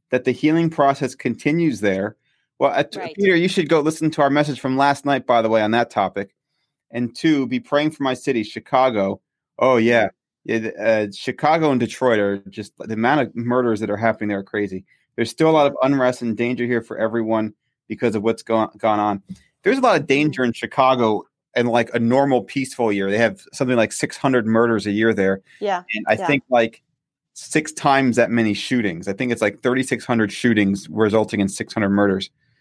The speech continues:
Speaker 2: Yeah.
Speaker 1: Uh,
Speaker 2: Yeah,
Speaker 1: first of all,
Speaker 2: absolutely.
Speaker 1: actually, this, this is your prayer, Kristen. Why don't you take off and give God the praise here?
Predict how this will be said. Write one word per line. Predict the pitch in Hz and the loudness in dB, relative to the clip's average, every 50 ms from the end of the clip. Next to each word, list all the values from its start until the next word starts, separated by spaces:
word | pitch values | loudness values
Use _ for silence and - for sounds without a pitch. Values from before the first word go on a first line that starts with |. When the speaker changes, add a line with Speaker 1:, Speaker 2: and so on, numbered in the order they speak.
| _ _ _ _ - | _ _ _ _ -6
Speaker 2:
Yeah. | 202 196 190 | -2 0 0
Speaker 1:
Uh, | 196 190 - _ _ _ _ _ _ _ _ _ _ _ _ _ _ _ _ _ _ _ _ _ _ | 0 -2 -4 _ _ _ _ _ _ _ _ _ _ _ _ _ _ _ _ _ _ _ _ _ _
Speaker 2:
Yeah, | 165 185 190 190 185 185 _ - | -2 -2 0 0 -2 -4 _ -2
Speaker 1:
first | 170 165 165 151 | -2 0 0 0
of | 127 135 | 2 4
all, | 131 | 4
Speaker 2:
absolutely. | 123 208 - - 233 233 185 196 | 4 2 -2 -6 -4 -2 0 0
Speaker 1:
actually, | 190 - - 151 | -2 -2 -2 -2
this, | 151 160 - 175 - | -2 -2 -2 -2 -2
this | 160 165 165 | -2 0 0
is | 151 131 | 0 2
your | 143 143 | 0 0
prayer, | 143 - 120 104 98 | 2 2 2 2 2
Kristen. | - 110 101 - 113 | 2 -2 -2 0 0
Why | 123 127 | 2 2
don't | 131 | 2
you | 131 123 | 0 0
take | - 123 117 123 | 0 2 4 4
off | 113 110 - | 2 2 0
and | 110 104 | -2 -2
give | 107 104 98 | -2 -2 2
God | 104 104 101 95 | 2 2 2 2
the | 98 | -2
praise | 98 - 104 95 98 98 | -2 -2 0 0 0 -2
here? | - 95 95 - | -4 -6 -6 -8